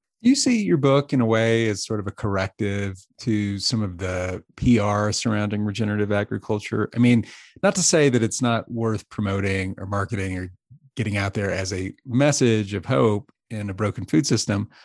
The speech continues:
but at the same time, you know, you see these documentaries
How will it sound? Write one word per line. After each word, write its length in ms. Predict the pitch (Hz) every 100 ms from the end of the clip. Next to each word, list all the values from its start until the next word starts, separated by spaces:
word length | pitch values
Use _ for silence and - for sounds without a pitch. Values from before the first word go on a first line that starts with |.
| _ -
but 400 | 180 165 139 - - _ _ _ -
at 100 | 131
the 60 | 127
same 220 | 165 143
time, 360 | 151 143 135 123
you 80 |
know, 360 | 113 104 104 - -
you 140 | 113
see 180 | - 123
these 160 | 98
documentaries 1080 | 98 90 - 156 165 147 135 131 123 107 -